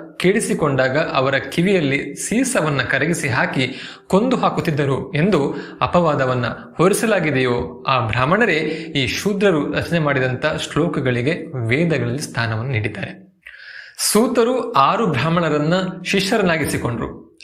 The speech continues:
ಆಗಲೂ ಅವರ ಕಿವಿಯ ಒಳಗೆ ಸೀಸೆ ಕರಗಿಸಿ ಹಾಕಲಿಲ್ಲ ಹಾಗೂ ಯಾರೂ ಕೂಡ ಅವರನ್ನ ಬಾವಿಯಿಂದ ನೀರು ತೆಗೆದುಕೊಳ್ಳಲು ತಡೆಯಲಿಲ್ಲ.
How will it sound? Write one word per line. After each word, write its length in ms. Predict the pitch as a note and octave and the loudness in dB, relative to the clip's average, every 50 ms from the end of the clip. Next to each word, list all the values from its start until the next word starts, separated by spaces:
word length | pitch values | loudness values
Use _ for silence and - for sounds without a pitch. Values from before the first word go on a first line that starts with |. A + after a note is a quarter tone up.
| - | 2
ಆಗಲೂ 480 | - C3 D3 F3 A3 A3+ F3+ F3+ F3+ F3 F3+ - - - - | 4 4 4 4 4 2 2 0 0 -2 -4 -8 -8 -2 2
ಅವರ 220 | D3 C3+ C#3 C3+ | 2 2 4 2
ಕಿವಿಯ 340 | C3+ - - F3 E3+ G3+ F#3+ | 0 -2 0 0 2 4 4
ಒಳಗೆ 580 | E3 D3 C3 B2+ B2 C3+ B2+ - - - - - | 2 2 2 0 0 0 -2 -2 -4 -6 -8 -8
ಸೀಸೆ 360 | - - F#3+ G3 F#3 F#3+ E3 | -4 -2 -2 0 0 0 0
ಕರಗಿಸಿ 400 | D#3 C3 B2 A2+ A2 G#2+ - - | 0 0 0 -2 -2 -4 -6 -4
ಹಾಕಲಿಲ್ಲ 440 | A#2+ A#2 A2 - - B2 A2+ A#2 C3+ - - - - _ _ _ _ _ _ _ - | -4 -4 -4 -2 -4 -4 -4 -4 -6 -8 -8 -14 -20 _ _ _ _ _ _ _ -8
ಹಾಗೂ 460 | - - D3 F#3 G#3 F#3+ F#3+ G3+ G3 F#3+ G#3 - - - - | -2 2 2 2 4 2 2 0 0 -2 -6 -8 -6 0 2
ಯಾರೂ 440 | E3+ D3 D3+ F#3 A3+ C#4 C4+ - - | 2 4 4 2 2 2 0 0 2
ಕೂಡ 160 | G#3+ F#3+ G3 G#3+ A3 G#3+ - - - E3 | 2 2 2 2 0 -2 -6 -4 0 2
ಅವರನ್ನ 360 | D#3 D3+ D3+ D3+ D#3 D#3+ D3+ C#3 - - D3 C3 A#2 | 2 2 2 2 2 0 0 -2 -2 -4 -4 -4 -2
ಬಾವಿಯಿಂದ 520 | B2+ C3 D3+ F3+ G3+ G3+ F#3 F3 D3 C#3+ C3+ C3 - D3+ | 0 0 0 2 0 0 2 2 2 0 0 -2 -2 -4
ನೀರು 280 | C3+ B2+ C#3 E3 F3+ | -2 0 0 0 0
ತೆಗೆದುಕೊಳ್ಳಲು 640 | F3 D#3+ C#3 B2 B2+ B2 A2 - C3 A2+ A#2+ D3 D3 | 0 0 0 0 0 0 0 0 0 0 0 0 -2
ತಡೆಯಲಿಲ್ಲ. 440 | D3 C3 A2+ B2 B2 A2+ G#2+ A2 | -2 -2 0 0 0 0 -2 -4